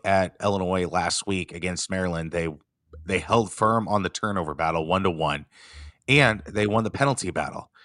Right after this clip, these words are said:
That is something that Illinois has struggled mightily with this season, is just being the more disciplined football team.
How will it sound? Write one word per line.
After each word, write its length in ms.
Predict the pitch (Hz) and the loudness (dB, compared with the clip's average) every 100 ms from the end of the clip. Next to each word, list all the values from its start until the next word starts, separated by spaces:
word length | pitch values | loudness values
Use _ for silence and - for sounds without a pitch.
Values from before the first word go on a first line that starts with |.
| - - _ | -20 -20 _
That 120 | 107 107 | 2 2
is 80 | |
something 300 | - 123 123 | 2 2 2
that 120 | 113 110 | 0 0
Illinois 360 | 117 113 107 | 0 2 0
has 240 | 87 98 - | 0 -4 -2
struggled 400 | - 113 101 87 | 0 0 -2 -4
mightily 480 | 85 98 110 101 | -2 0 0 0
with 260 | 87 90 82 | 0 -2 -2
this 180 | 95 87 | -4 -2
season, 440 | - 107 117 101 | -2 -2 -2 -2
is 160 | 90 - | -2 -2
just 200 | 101 - | -4 -4
being 200 | 101 101 | -4 -4
the 100 | 92 | -4
more 300 | 90 90 98 | 0 0 0
disciplined 400 | 95 - 98 90 | 0 -2 -4 -4
football 300 | 123 113 95 | -2 2 2
team. 320 | - 78 | 0 -8